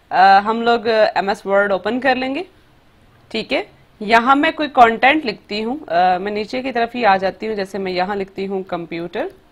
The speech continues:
और उसके बारे में कोई पैराग्राफ, रैंडम पैराग्राफ लेने का तरीकाकार मैंने आपको बताया हुआ था। और एक और टॉपिक लेती हूँ हार्डवेयर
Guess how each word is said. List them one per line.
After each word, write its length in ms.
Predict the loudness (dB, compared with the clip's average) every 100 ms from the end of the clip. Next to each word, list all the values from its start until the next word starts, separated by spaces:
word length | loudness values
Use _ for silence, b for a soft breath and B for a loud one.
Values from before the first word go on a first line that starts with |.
| b b b b -2
और 340 | 2 4 2
उसके 320 | 0 -6 -4
बारे 260 | 2 4 2
में 160 | -2 -6
कोई 120 | -6
पैराग्राफ, 720 | 0 2 2 2 4 4 2
रैंडम 280 | -4 -4 -6
पैराग्राफ 600 | -2 0 0 2 0 0 -6 -12
लेने 260 | -8 -6 -6
का 100 | -6
तरीकाकार 480 | -8 -10 -6 -6
मैंने 200 | -4 -8
आपको 220 | -10 -10 -10
बताया 400 | -6 -2 6 6
हुआ 220 | 6 0
था। 200 | -2 -12 _ b b b b b _
और 260 | -2 0 0
एक 220 | -2 -4
और 200 | 0 0
टॉपिक 380 | 2 0 0 -6
लेती 280 | -6 -6 -8
हूँ 360 | -6 -4 -6 -2
हार्डवेयर 420 | 2 2 2